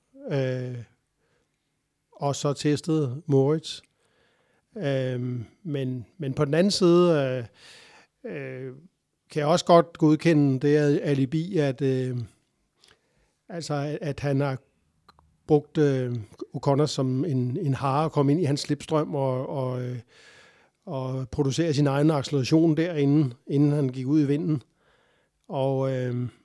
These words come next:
så kan man selvfølgelig diskutere, skulle han have blevet derinde, øh, i slipstrømmen et par sekunder til, inden han havde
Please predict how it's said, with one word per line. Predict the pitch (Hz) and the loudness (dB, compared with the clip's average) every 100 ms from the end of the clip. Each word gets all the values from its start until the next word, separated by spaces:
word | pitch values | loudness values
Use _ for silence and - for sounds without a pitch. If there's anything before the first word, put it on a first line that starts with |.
| _ _ - | _ _ 0
så | 170 | 6
kan | 185 | 6
man | 165 | 6
selvfølgelig | 147 160 165 | 4 2 0
diskutere, | 147 123 143 160 175 160 113 _ _ _ _ _ _ _ _ - | -2 -2 -2 0 0 -2 -6 _ _ _ _ _ _ _ _ -12
skulle | - 160 | 4 6
han | 143 | 6
have | 151 | 2
blevet | 139 160 190 196 | 4 6 6 6
derinde, | 165 156 185 190 | 4 4 4 4
øh, | 175 143 135 139 | 4 2 0 0
i | 151 | -2
slipstrømmen | - 175 - 180 170 | -2 -2 0 0 2
et | 147 | 0
par | 139 135 | -2 -4
sekunder | 135 165 170 175 | 0 0 0 -2
til, | 165 160 | -2 2
inden | 160 175 | 2 4
han | 151 139 | 2 0
havde | 139 135 | 0 -2